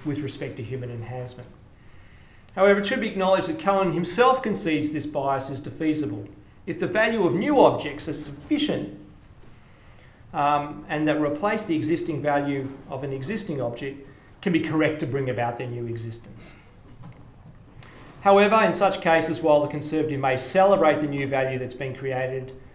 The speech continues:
it's also fitting to lament the loss of the existing value. Now, Cohen makes some remarks that suggest that his views regarding conservatism are congruous with the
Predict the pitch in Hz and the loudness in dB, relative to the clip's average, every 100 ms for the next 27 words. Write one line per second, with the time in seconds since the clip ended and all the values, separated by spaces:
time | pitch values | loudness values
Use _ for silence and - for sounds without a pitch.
0 | - - - - 160 139 143 - 135 131 | -20 -20 -20 -8 -4 -2 -4 -4 -4 -4
1 | 135 120 120 120 120 123 113 117 113 - | -6 -8 -8 -8 -10 -12 -8 -10 -10 -16
2 | - - 117 117 113 113 113 - 113 117 | -20 -20 -18 -16 -14 -14 -16 -16 -14 -12
3 | 110 107 104 - - - - - - - | -12 -14 -16 -20 -20 -20 -20 -20 -20 -20
4 | - - - 180 240 285 277 254 202 208 | -20 -20 -6 -2 4 6 6 0 0 0
5 | 202 - 233 247 202 160 160 165 175 - | 0 0 0 2 2 4 2 0 -6 -8
6 | 160 151 160 160 160 151 160 - 156 160 | -8 -2 0 0 -4 0 0 0 0 0
7 | 160 151 147 143 147 156 151 156 156 151 | 0 0 4 4 2 -2 -2 0 0 -2
8 | 147 123 117 131 127 - 160 151 127 123 | -4 -6 -6 -6 -6 -2 0 0 -2 -4
9 | - 135 - 135 127 | -6 -10 -8 -8 -8